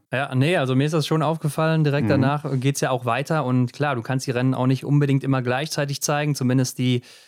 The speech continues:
Speaker 1: Entscheidungen dann nicht. Die werden immer so terminiert, dass da alles irgendwie frei hat und man sich das
Speaker 2: Ja.
Speaker 1: alles angucken kann, zum Großteil zumindest.
Speaker 2: Mhm.
Speaker 1: Und ja, so war's eben, dass die nordischen Kombinierer trotzdem dann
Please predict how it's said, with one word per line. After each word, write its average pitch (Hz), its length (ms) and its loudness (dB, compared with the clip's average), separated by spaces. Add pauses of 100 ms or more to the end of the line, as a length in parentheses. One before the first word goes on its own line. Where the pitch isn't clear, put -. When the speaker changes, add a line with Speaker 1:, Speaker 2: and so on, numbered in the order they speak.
(120)
Speaker 1:
Entscheidungen 143 720 0
dann 139 180 2
nicht. 135 200 0
Die 120 120 -2
werden 123 160 2
immer 123 200 0
so 127 140 0
terminiert, 123 560 0
dass 113 120 0
da 117 120 -2
alles 120 260 -2
irgendwie 120 320 -2
frei 120 320 -2
hat 131 240 -4
und 120 160 -2
man 117 140 0
sich 113 100 -2
das 110 120 -2
Speaker 2:
Ja. 98 80 0
Speaker 1:
alles 113 120 -2
angucken 131 460 -2
kann, 127 240 -2
zum 127 180 -2
Großteil 147 580 -2
zumindest. 139 540 0 (180)
Speaker 2:
Mhm. 107 100 -4
Speaker 1:
Und 107 280 -4
ja, 120 280 -2
so 120 180 0
war's 160 220 0
eben, 156 360 2 (140)
dass 120 140 -2
die 135 100 0
nordischen 156 380 2
Kombinierer 156 1000 2
trotzdem 175 480 -2
dann 170 420 0